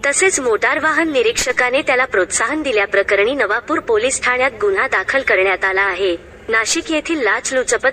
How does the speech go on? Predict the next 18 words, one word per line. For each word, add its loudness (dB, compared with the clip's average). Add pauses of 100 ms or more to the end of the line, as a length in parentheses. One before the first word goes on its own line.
(100)
प्रतिबंधक 0
विभागाने 0
ही -4
कारवाई 0
केली 0
आहे. 0 (840)
यातील 2
तक्रारदार 0
हे 0
ट्रक 0
चालक 0
आहेत. 2 (500)
त्यांच्याकडे 0
आवश्यक 2 (100)
ती 2
कागदपत्रे 0
परिपूर्ण 0
आहेत. 2